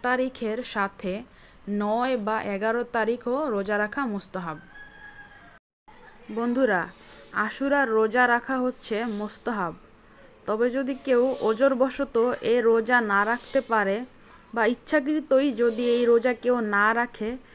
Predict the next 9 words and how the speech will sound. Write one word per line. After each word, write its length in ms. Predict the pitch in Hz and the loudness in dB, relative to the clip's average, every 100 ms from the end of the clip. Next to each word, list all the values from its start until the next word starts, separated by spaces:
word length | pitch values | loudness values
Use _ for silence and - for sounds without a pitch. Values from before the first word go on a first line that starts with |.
| - - | -20 -12
এতে 260 | 196 202 240 | -8 -2 -2
তার 280 | 233 214 220 | 2 2 2
কোনো 380 | 226 220 233 247 | -2 -2 0 -2
গুনাহ 480 | 196 202 208 202 | -2 -2 -2 -2
হবে 220 | 208 196 185 | -4 -2 -4
না। 220 | 170 175 - - _ _ _ - - - - | -8 -12 -20 -20 _ _ _ -18 -16 -12 0
কারণ 500 | 226 226 208 240 262 | 2 4 2 0 -2
আশুরার 600 | 202 208 247 262 262 220 | -4 -4 0 2 2 2
রোজা 540 | 226 220 233 214 | 2 2 2 0